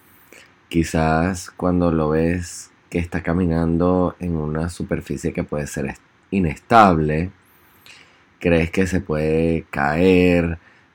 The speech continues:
pi-, eh, qué sé yo, partir un brazo.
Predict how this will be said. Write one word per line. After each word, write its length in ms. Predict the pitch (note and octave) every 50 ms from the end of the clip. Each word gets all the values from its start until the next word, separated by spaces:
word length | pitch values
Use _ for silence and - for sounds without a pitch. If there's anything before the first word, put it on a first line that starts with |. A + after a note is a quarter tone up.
| _
pi-, 340 | - F#2 E2+ E2 E2 E2 D2+
eh, 300 | D#2+ E2+ E2 D2 D2 D2 C#2
qué 140 | F2 E2+
sé 200 | E2 - F#2 E2+
yo, 380 | E2 E2+ E2+ E2 D#2+ D2+ C#2 - - _ _ _ _ _ _ _ _ _ _ - - _ _ _ _ _ _ _
partir 400 | F#2 F2 D#2 - - F2+ D#2+ D#2+
un 160 | D2+ D2 D2+
brazo. 720 | E2 F2+ F#2 E2+ E2 D#2 D2 - - F2+ D#2+ D2+ D2 C#2+